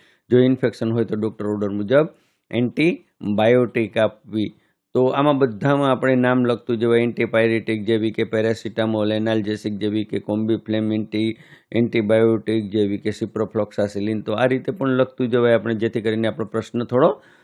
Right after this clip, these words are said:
વ્યવસ્થિત થાય. પર્સનલ હાઇજીન મેન્ટેન કરવા માટે સમજાવવું, જેમાં બરાબર બાથ લેવું, એ રીતે સમજાવતું જોઈએ. સર્જિકલ મેનેજમેન્ટ છે. સર્જિકલ મેનેજમેન્ટમાં શું કરતું? તો પેલ્વિક એબ્સેસ હોય તો, અ, તો એ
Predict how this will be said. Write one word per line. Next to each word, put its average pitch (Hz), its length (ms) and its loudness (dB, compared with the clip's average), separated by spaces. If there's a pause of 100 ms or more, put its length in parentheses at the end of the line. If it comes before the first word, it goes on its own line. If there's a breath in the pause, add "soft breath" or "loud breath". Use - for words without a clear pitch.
(480 soft breath)
વ્યવસ્થિત 135 560 2
થાય. 95 120 0
પર્સનલ 113 380 -2
હાઇજીન 113 340 0
મેન્ટેન 110 340 -2
કરવા 110 220 -2
માટે 110 300 -4
સમજાવવું, 104 720 -2
જેમાં 175 360 -14
બરાબર 104 340 -2
બાથ 107 340 -4
લેવું, 104 600 -4 (440)
એ 139 80 -2
રીતે 110 240 -6
સમજાવતું 98 540 -6
જોઈએ. 90 160 -8 (440 soft breath)
સર્જિકલ 143 520 2
મેનેજમેન્ટ 107 600 0
છે. 92 40 -10
સર્જિકલ 123 480 -2
મેનેજમેન્ટમાં 123 600 0
શું 113 200 -4
કરતું? 107 320 -8
તો 107 100 -2
પેલ્વિક 113 380 -2
એબ્સેસ 110 420 -4
હોય 107 200 0 (420 soft breath)
તો, 110 240 4
અ, 110 640 -4 (560)
તો 110 240 -2
એ 123 140 -2